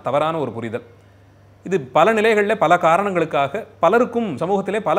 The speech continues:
அந்தஸ்து உடையவர்களுக்கும் தனித்தனியே கொடுக்கப்பட்டவைகள் தான், ஆ, நிலங்கள். இதுவும் ராஜராஜன் காலத்திலே இருந்து வந்திருக்கிறது. செப்பு திருமேனிகள்,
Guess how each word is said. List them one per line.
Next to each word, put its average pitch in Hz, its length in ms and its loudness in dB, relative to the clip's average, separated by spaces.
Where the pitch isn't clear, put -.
அந்தஸ்து 190 260 -4
உடையவர்களுக்கும் 151 520 -4
தனித்தனியே 151 400 -6
கொடுக்கப்பட்டவைகள் 123 680 -6
தான், 165 100 -6
ஆ, 131 80 -6
நிலங்கள். 135 360 -2
இதுவும் 214 240 -2
ராஜராஜன் 156 420 2
காலத்திலே 127 360 -2
இருந்து 143 220 -2
வந்திருக்கிறது. 117 500 -6
செப்பு 196 240 2
திருமேனிகள், 202 540 0